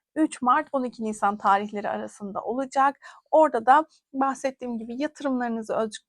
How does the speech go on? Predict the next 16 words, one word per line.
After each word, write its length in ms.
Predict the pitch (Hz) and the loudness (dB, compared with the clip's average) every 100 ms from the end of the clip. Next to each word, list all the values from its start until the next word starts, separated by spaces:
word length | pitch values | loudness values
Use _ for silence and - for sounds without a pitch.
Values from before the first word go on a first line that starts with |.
| - | -8
öncelikle 520 | 226 220 226 - 214 | -4 -4 -6 -8 -10
dikkat 280 | 208 - 214 | -10 -16 -12
edin. 180 | 214 - | -12 -8
Özellikle 500 | 247 254 254 240 214 | -4 -2 -2 -4 -2
borsa 340 | 240 254 - 240 | 0 0 -2 -6
ya 140 | 233 | -4
da 120 | 226 | -4
bilmediğiniz 540 | 262 262 247 233 226 226 | -4 -4 -4 -6 -8 -8
bir 100 | 226 | -6
yatırım 440 | 233 226 233 233 | -6 -8 -10 -8
alanına 380 | 226 226 220 220 | -6 -4 -4 -4
girme 380 | 208 220 226 240 | -4 -4 -4 -4
noktasında 520 | 226 - 220 208 208 | -6 -10 -12 -6 -2
oldukça 460 | 202 202 214 202 208 | -2 -2 -6 -10 -12
dikkatli 420 | - 190 185 - | -6 -6 -6 -6
olun. 200 | - | -2